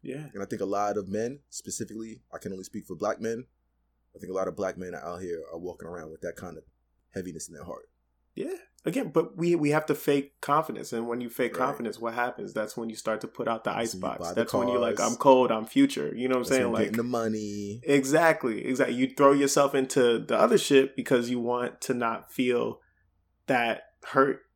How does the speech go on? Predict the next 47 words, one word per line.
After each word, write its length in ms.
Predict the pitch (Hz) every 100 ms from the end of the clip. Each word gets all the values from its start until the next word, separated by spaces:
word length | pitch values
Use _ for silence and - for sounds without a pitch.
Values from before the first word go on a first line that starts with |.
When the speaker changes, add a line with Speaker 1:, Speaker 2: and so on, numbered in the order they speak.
| -
Speaker 1:
you 120 | 123
know, 80 | 120
Speaker 2:
You 40 |
need 60 | 113
to 60 |
Speaker 1:
so 120 | 113 120
you 40 |
Speaker 2:
find 220 | 117 101
Speaker 1:
cover 220 | 101 135 131
Speaker 2:
worth 80 | 117
Speaker 1:
it. 20 |
Speaker 2:
elsewhere. 480 | 101 95 90 82 _ _ _
Right. 200 | 98 95 -
Or 80 | 135
Speaker 1:
Right. 80 | 185
Speaker 2:
you 40 |
want 100 | 131
people 160 | - 101
to 60 | 101
see 160 | 120
your 160 | 110 101
worth, 360 | 104 101 92 _ _ _ _ _ _ _ _ -
and 120 | 95
it 40 | 95
doesn't 220 | 104 101
necessarily 360 | 101 - 98 98
have 100 | -
to 40 |
come 180 | - 95
from 180 | 90 90
your 80 |
soul. 480 | 85 - 101 87 73 82
It 40 |
just 140 | 87 -
comes 180 | 95
from 120 | - 85
the 60 |
things 300 | 80 90 82
you 120 | 87 -
own 360 | 90 87 82 80
and 100 | 82
the 40 |
way 100 | 82
you 180 | 90 90 85
walk 320 | 95 85 - -
and 100 |
the 100 | 80